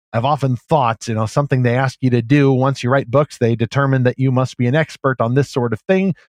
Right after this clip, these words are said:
So they invite you to conferences and they say, "Spill your secrets, reveal your secrets.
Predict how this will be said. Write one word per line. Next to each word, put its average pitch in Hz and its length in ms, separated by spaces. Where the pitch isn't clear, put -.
So 170 300
they 170 300
invite 151 300
you 143 80
to 135 80
conferences 120 600
and 113 100
they 113 100
say, 113 360
"Spill 143 960
your 123 520
secrets, - 640
reveal 110 720
your 98 420
secrets. - 640